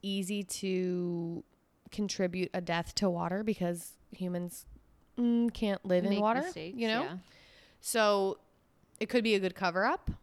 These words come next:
Speaker 2: Yeah.
Speaker 1: We don't know. But it's just weird that everything happens to be near water. I'm gonna spotlight a couple, or probably just one, because I feel like it's gonna take a long time to talk about.
Speaker 2: Mm-hmm.
Speaker 1: Um,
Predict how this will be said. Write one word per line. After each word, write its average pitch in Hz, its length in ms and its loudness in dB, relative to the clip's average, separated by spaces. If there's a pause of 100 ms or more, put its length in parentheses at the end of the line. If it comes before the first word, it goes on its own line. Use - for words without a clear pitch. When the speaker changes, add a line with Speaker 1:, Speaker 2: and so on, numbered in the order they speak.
Speaker 2:
Yeah. 247 100 -4
Speaker 1:
We 190 80 2
don't 180 120 2
know. 175 360 0 (360)
But 285 280 6 (480)
it's 226 200 4
just 208 140 -2
weird 214 280 4
that 214 160 6
everything 202 340 2
happens 185 420 -4
to 196 100 -4
be 175 300 -4
near 170 260 -2
water. - 360 -4 (100)
I'm 220 100 0
gonna 254 140 2
spotlight 226 500 2
a 208 60 -4
couple, 226 480 0
or 202 100 0
probably 254 460 -2
just 220 220 -4
one, 180 280 -2
because 190 220 -6
I 185 60 -6
feel 196 140 -4
like 190 100 -4
it's - 120 -16
gonna 190 140 -10
take 180 180 -8
a 180 40 -6
long 175 160 -6
time 175 200 -8
to - 80 -18
talk - 240 -6
about. 277 280 6 (220)
Speaker 2:
Mm-hmm. 196 220 -12 (600)
Speaker 1:
Um, 190 420 4